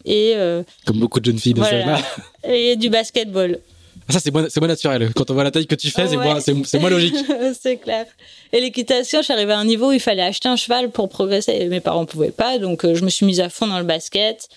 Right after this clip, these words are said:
Speaker 1: Et j'étais en équipe régionale de basket à douze ans. J'avais comme, euh, idole un meneur de jeu, je me souviens plus de son nom, il faisait un mètre soixante-deux en N B A. Et je me disais, bah, lui, s'il y arrive,
Speaker 2: S'il y arrive,
Speaker 1: euh,
Speaker 2: moi aussi.
Speaker 1: moi aussi, je vais y arriver.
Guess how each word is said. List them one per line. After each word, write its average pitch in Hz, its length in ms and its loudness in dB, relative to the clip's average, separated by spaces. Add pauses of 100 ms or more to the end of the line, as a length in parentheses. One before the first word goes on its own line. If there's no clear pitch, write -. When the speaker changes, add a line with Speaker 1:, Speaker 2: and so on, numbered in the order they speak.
(400)
Speaker 1:
Et 202 80 2
j'étais 196 260 0
en 202 100 2
équipe 196 280 -4
régionale 208 440 0
de 190 60 0
basket 185 420 -2
à 175 120 0
douze 196 260 2
ans. 254 340 2 (360)
J'avais 226 400 2
comme, 226 280 0
euh, 175 920 0 (260)
idole 226 500 2
un 180 380 0
meneur 226 320 2
de 214 80 0
jeu, 202 140 0
je 202 40 -2
me 202 60 2
souviens 185 220 -2
plus 226 100 0
de 220 60 0
son 220 100 -2
nom, 202 120 2
il 233 80 4
faisait 185 120 0
un 175 80 -4
mètre 208 220 -4
soixante-deux 208 840 2
en 196 120 0
N 196 220 2
B 180 60 0
A. 196 340 4 (360)
Et 208 60 0
je 196 140 0
me 202 40 4
disais, 196 180 2
bah, 190 180 2
lui, 190 200 -2
s'il 214 220 -6
y 202 60 2
arrive, 185 240 -2
Speaker 2:
S'il - 100 2
y 127 60 4
arrive, 131 180 0
Speaker 1:
euh, 131 60 0
Speaker 2:
moi 113 80 2
aussi. 110 240 2
Speaker 1:
moi 240 180 4
aussi, 233 240 -2
je 214 80 -2
vais 196 80 2
y 190 60 2
arriver. 214 500 0